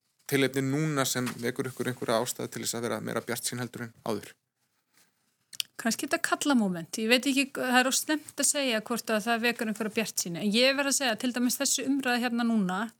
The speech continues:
Speaker 2: eh, og ef ég horfi bara tíu, fimmtán ára aftur í tímann, þá finnst mér hún dýpri, eh, og betri, eh, og ekki jafn föst í,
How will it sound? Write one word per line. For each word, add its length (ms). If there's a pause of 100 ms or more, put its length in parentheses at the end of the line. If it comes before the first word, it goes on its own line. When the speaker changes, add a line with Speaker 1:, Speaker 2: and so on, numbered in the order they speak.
(640)
Speaker 2:
eh, 520 (260)
og 80
ef 160
ég 80
horfi 240
bara 160
tíu, 300
fimmtán 400
ára 100
aftur 240
í 60
tímann, 340
þá 160
finnst 240
mér 140
hún 100
dýpri, 540 (360)
eh, 300
og 180
betri, 440 (800)
eh, 400 (100)
og 340
ekki 460
jafn 320
föst 640
í, 380